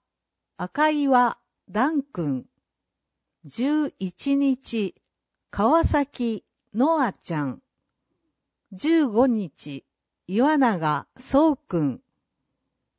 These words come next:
十七日、久我初音ちゃん。「一歳に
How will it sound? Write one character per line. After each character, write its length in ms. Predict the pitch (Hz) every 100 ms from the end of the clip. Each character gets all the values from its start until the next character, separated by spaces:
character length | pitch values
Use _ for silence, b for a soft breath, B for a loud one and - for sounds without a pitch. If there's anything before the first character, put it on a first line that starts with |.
| -
十 460 | 160 240 285 294
七 400 | 262 - - 262
日、 680 | 285 285 269 - - 240 226 _ _ _ _ _
久 160 | - 220
我 300 | 208 247 240 _ -
初 380 | - - -
音 240 | 302 330 294
ち 180 | - 277
ゃ 180 | 240 233
ん。 140 | 233 _ _ _ _ _ _ _ _ _ _ _ _ _ _ _ _ _ _ _ -
「一 120 | 311
歳 480 | - - 226 208 185
に 300 | 165 156